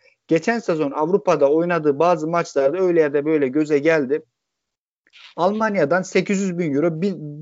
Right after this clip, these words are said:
bir milyon euroluk, sekiz yüz bin euroluk bir teklif geldiği konuşuluyordu. Yanlış bilmiyorsam bu teklif yüzde seksen falan da do-, ya doğru bir şey. Şimdi Serkan Hasan için bir milyon euro geçen seneki dolar kurundan baktığın zaman, döviz kurundan baktığın zaman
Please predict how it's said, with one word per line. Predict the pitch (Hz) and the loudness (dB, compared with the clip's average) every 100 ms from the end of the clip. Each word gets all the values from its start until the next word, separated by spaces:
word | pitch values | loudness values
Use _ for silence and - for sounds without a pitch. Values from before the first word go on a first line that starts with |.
| 156 165 175 _ _ _ _ _ _ _ | -16 -16 _ _ _ _ _ _ _ _
bir | 226 226 | -2 0
milyon | 208 170 156 | 2 2 4
euroluk, | 139 131 180 202 | 4 4 2 4
sekiz | 208 202 190 | 0 2 -2
yüz | 175 | 0
bin | |
euroluk | 151 214 220 _ _ - | 4 4 4 _ _ -6
bir | 214 | 0
teklif | 220 208 202 | 0 0 -2
geldiği | 202 190 190 190 | 4 4 4 2
konuşuluyordu. | 143 120 - 110 107 - _ 156 | 0 -4 -4 -2 -2 -4 _ -2
Yanlış | 185 208 - | 0 0 -6
bilmiyorsam | 208 202 165 160 196 170 | -6 0 0 0 -4 -2
bu | 180 175 180 | -4 -4 -2
teklif | 208 190 180 185 | -2 -2 -6 -2
yüzde | 185 180 | -2 0
seksen | 196 170 180 170 | -2 -2 -6 -4
falan | 165 165 | -4 0
da | |
do-, | 202 180 151 - | 0 0 -2 -4
ya | 147 143 147 151 156 | -4 -4 -8 -14 -2
doğru | 170 196 185 139 | 4 6 6 4
bir | |
şey. | - 98 - _ _ _ _ | -2 -8 -10 _ _ _ _
Şimdi | - 233 170 | -4 2 2
Serkan | - 226 220 190 | 4 2 2 -2
Hasan | 196 226 208 | -2 -4 -4
için | 170 156 156 | -4 -8 -6
bir | 202 | -4
milyon | 208 180 165 170 | -2 2 2 4
euro | 165 175 | 2 4
geçen | 170 185 | 0 -2
seneki | 175 175 170 156 156 151 | -2 -2 -2 -4 -2 4
dolar | 180 175 151 | 6 4 0
kurundan | 160 165 151 143 | -2 0 0 2
baktığın | 160 - 160 | -2 0 -4
zaman, | 143 156 143 190 _ _ _ 160 | 0 -2 -2 -8 _ _ _ -2
döviz | 165 160 | -2 -4
kurundan | - 156 151 147 | -4 -4 -2 -2
baktığın | 151 - 139 | -2 -4 -6
zaman | 165 175 | -6 -8